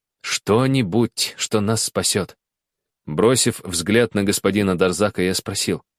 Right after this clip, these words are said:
«Но разве мы уже не спасены?» «Я найду что-нибудь, что спасет наш мозг», повторил Рультабиль. «Парень прав»,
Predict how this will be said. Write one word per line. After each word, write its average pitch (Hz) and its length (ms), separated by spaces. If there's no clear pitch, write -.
«Но - 100
разве 69 400
мы 69 140
уже 78 240
не 73 100
спасены?» 85 560
«Я 92 220
найду 120 360
что-нибудь, 131 640
что - 200
спасет 123 440
наш 123 220
мозг», - 460
повторил 90 520
Рультабиль. 82 640
«Парень 73 340
прав», 82 460